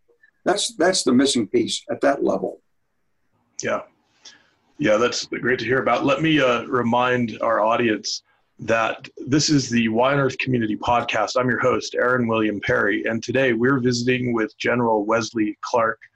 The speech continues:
Speaker 2: I want to give a quick shout out, actually, speaking of some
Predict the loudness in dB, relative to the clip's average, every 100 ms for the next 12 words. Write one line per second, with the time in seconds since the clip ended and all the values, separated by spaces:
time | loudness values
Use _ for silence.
0 | _ _ _ _ _ -2 2 2 4 2
1 | 4 2 0 0 0 0 0 2 2 0
2 | -2 -2 -2 0 2 2 0 0 2 0